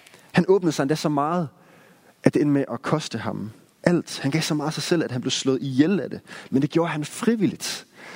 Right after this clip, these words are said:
For at hjælpe dem omkring sig. For at hjælpe dig og mig. For at købe os tilbage til Gud. Ved at betale den straf, som du og jeg burde have haft. Og ved at opstå til live igen.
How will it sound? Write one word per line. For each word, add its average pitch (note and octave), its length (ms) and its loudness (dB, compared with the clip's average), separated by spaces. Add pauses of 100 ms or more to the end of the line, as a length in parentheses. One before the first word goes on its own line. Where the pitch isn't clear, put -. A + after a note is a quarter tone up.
(380)
For - 160 2
at D3+ 80 0
hjælpe D#3+ 340 6 (100)
dem D#3 220 4
omkring D3 420 0
sig. B2+ 120 -8
For D#3+ 140 0
at D3 60 0
hjælpe D#3 400 2 (380)
dig D#3 280 2 (320)
og B2+ 100 2
mig. C3+ 300 0
For D3 100 -2
at C#3 80 -4
købe F3 380 0
os - 480 -4 (500)
tilbage D3 640 0 (240)
til - 160 -2
Gud. F#3+ 260 0 (1600)
Ved - 40 -14
at B2 60 0
betale D3 320 2
den C3+ 100 -2
straf, C3 300 -6
som G#2+ 440 -4
du C#3+ 100 4
og C3+ 60 2
jeg C3 200 -2
burde G#2 180 -4
have F#2+ 140 -8
haft. - 280 -16
Og A#2 120 -4
ved B2 60 4
at A#2+ 60 -2 (100)
opstå D3 500 0 (640)
til E3+ 160 2
live F#3 280 2
igen. B2+ 360 0